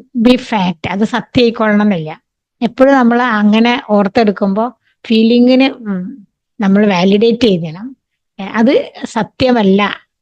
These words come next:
ഫീലിംഗ് യഥാർത്ഥത്തിലുള്ളതല്ല, ഏ, സത്യം, ഉം, യഥാർത്ഥത്തിൽ സംഭവിച്ച സത്യം മറ്റൊന്നാണ് എന്നുള്ള ഒരു വാലിഡേഷൻ നമ്മൾ കൊടുക്കണം. ഇനി സ്റ്റെപ്പ് ഫോർ എന്ന് പറഞ്ഞാ കമ്മ്യൂണിക്കേറ്റ് ബെറ്റർ. അതായത് നീ എന്നെ അപമാനിച്ചു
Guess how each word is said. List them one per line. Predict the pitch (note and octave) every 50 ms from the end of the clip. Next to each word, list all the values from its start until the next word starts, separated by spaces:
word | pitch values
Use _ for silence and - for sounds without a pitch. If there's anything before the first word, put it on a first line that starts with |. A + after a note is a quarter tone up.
| _ _ _ _ _ _ _ _ _ _ - - -
ഫീലിംഗ് | - A3+ G#3+ G#3+ A3 A#3 A#3 B3 B3 B3+ B3+ B3+ - C4+ A3+
യഥാർത്ഥത്തിലുള്ളതല്ല, | G3 F3+ G3 G3 F#3+ F#3 - G#3+ F#3 B3 G#3+ G3 F#3+ F#3+ F#3 G3 E3+ E3 E3+ F3 F3 - - _ _ _ _ _ _ _ _ _ _ - G#3+
ഏ, | F#3 F3+
സത്യം, | - A3 G3+ - _ - B3+ B3 B3
ഉം, | B3+ B3+ - B3 A3 G#3 G3+
യഥാർത്ഥത്തിൽ | G3 G3 G#3+ A3 A3+ A3 - B3 A3 C4
സംഭവിച്ച | - A3+ G3+ F#3 F3+ F#3+ G3 F#3 - A#3
സത്യം | - G#3 F3 - - A#3 A3 A#3 - - _ _ _ G#3+
മറ്റൊന്നാണ് | G3 - - - A3 G#3+ G3+ G3 F#3 F#3 F#3+ G3+
എന്നുള്ള | G#3 G3 F#3 F3 F#3 G3 G3+ F#3+ F#3+ G#3 B3 - - _ -
ഒരു | F#3 G3
വാലിഡേഷൻ | F#3 F#3 F3+ F#3+ F#3+ G3 G#3 G3+ G#3+ G#3+ G#3+ - A#3+
നമ്മൾ | G#3 F#3 F3 F#3+ G#3
കൊടുക്കണം. | G#3 A3+ F#3+ E3+ - - E3 F3 - _ _ _ _ _ _ _ _ _ _ _ _ _ _ _ _ _ -
ഇനി | B3 B3+
സ്റ്റെപ്പ് | C4 B3+ - B3 A#3 A#3 - D4+
ഫോർ | - - B3+ G#3+ G#3 G#3+
എന്ന് | A3 A3 A3 G3+
പറഞ്ഞാ | F#3 F3+ F3+ F#3 F#3+ A#3 B3+ - _ _ _ _ _ _ _ - -
കമ്മ്യൂണിക്കേറ്റ് | A3 A3 A3+ A#3 B3 B3 B3 A#3 B3+ B3+ B3 A3 C4
ബെറ്റർ. | G#3+ F#3+ F3 - _ _ _ - F3+ E3 - _ _ _ _ _ _ _ _ _ _ _ _ _ _ -
അതായത് | A3 G#3+ A3+ A3 A3 A3 A3 G#3+ A#3+ A#3+
നീ | B3 C4+ C4+
എന്നെ | C4 B3 A#3 A3+ A#3+ A#3+ A3+
അപമാനിച്ചു | F3+ F3+ G3+ G3 G3+ G3+ G3+ G3+ G3+ F#3 - - -